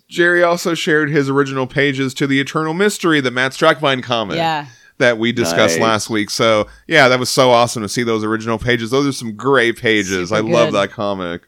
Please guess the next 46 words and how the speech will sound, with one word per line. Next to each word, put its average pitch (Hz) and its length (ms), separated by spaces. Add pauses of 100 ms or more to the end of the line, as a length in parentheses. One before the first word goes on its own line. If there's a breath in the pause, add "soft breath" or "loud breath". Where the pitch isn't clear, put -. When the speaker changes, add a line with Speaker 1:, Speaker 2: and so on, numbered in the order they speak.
Speaker 1:
Oh, 90 540
it's 104 240
a - 40
great 90 200
comic. 73 260
Speaker 3:
I - 40
Speaker 1:
It 370 40
Speaker 3:
think - 200
Speaker 1:
is - 40
Speaker 3:
he 247 140
Speaker 1:
great. 240 80
Speaker 3:
has, 214 300 (100)
I 202 100
think 339 180
he 214 120
has 202 260
more 147 520 (600)
Matt 151 200
Strackbine 147 440
pages 139 300
than 139 120
Matt 135 180
Strackbine 139 540
has 127 140
at 135 80
this - 140
point. - 240 (200)
Speaker 2:
He 135 120
might, 160 500
yeah, 151 260
because 143 360
Speaker 3:
Yeah. 208 120
Speaker 2:
Matt 151 180
doesn't 180 180
have 165 100
a 156 40
lot 160 140
of 170 60
the 160 80
pa- 156 140
Speaker 3:
I'm, - 80
Speaker 2:
you're 151 100
Speaker 3:
<laughs> 143 80
I 214 160
Speaker 2:
right. 92 200
Speaker 3:
think, - 380